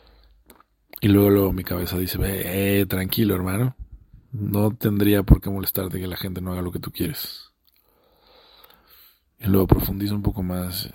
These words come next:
y digo, "¿Sí es porque no hacen lo que quiero o es porque lo que hacen se siente como un ataque?". Y si se siente como un ataque, ¿realmente es un ataque?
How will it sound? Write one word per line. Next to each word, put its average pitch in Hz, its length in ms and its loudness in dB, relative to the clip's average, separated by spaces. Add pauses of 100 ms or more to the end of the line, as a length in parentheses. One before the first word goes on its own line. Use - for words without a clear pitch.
y - 160 -12
digo, 87 200 -4
"¿Sí - 220 2
es 123 140 4
porque 90 340 2
no 90 280 -4
hacen 95 280 -4
lo 90 100 -6
que 87 120 -8
quiero 110 340 2
o 95 100 0
es 92 80 -6
porque 95 240 4
lo 85 140 -6
que 87 160 -8
hacen 92 340 -8
se - 140 -10
siente 90 440 -8
como 87 200 -4
un 87 140 -2
ataque?". - 520 -8 (100)
Y - 100 -12
si - 180 0
se 95 100 -4
siente 101 220 -2
como 98 160 -4
un 95 80 -2
ataque, 92 320 -2
¿realmente 95 420 -2
es 117 80 -2
un 143 80 0
ataque? 151 420 -2